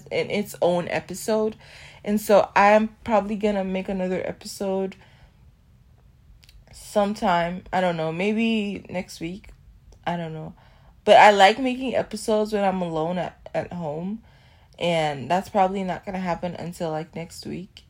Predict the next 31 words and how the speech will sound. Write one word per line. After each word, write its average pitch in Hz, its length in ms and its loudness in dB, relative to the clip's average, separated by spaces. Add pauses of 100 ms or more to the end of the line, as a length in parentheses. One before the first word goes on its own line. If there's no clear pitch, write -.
(580)
But 180 300 0
then 165 280 -2 (100)
I 175 180 -4
don't 170 200 -8
know 160 340 -12 (920)
when. 175 420 -8 (480)
So, 156 440 -12 (1120)
yeah. 214 460 4 (440)
Um, 185 460 0
I 185 160 0
hope 214 280 -4
<laughs> 220 160 -6
you 294 120 6
enjoyed 208 560 2
this 202 260 -8
mess 185 580 0
of 214 200 4
an 208 120 0
episode. 214 640 -4
I'm 208 200 -2
so 185 380 -6
sorry. 185 580 0 (380)
If 233 180 4
this 285 140 -4
is 285 120 -6
your 262 120 -2
first 226 360 2
episode 233 520 -2
with 254 180 -4
me, 277 340 -6 (800)
I, 262 680 6